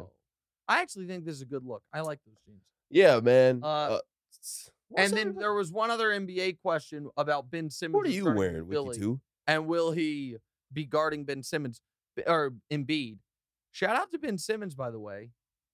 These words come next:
Speaker 1: Played really well yesterday.
Speaker 2: Twenty points, season
Speaker 1: Yeah,
Speaker 2: high.
Speaker 1: he-, he's had a,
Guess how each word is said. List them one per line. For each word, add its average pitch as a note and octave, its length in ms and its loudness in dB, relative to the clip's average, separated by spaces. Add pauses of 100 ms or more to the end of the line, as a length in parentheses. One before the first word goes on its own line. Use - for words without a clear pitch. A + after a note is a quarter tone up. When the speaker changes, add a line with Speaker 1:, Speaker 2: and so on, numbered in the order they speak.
(460)
Speaker 1:
Played D3+ 220 0
really E3+ 280 -2
well E3+ 220 0
yesterday. D3 420 -6
Speaker 2:
Twenty C3 200 4
points, D3 420 4
season E3+ 280 2
Speaker 1:
Yeah, C#3 40 -4
Speaker 2:
high. C#3+ 260 0 (140)
Speaker 1:
he-, D3+ 240 -2
he's D3+ 140 -8
had F3+ 200 2
a, B2+ 180 -2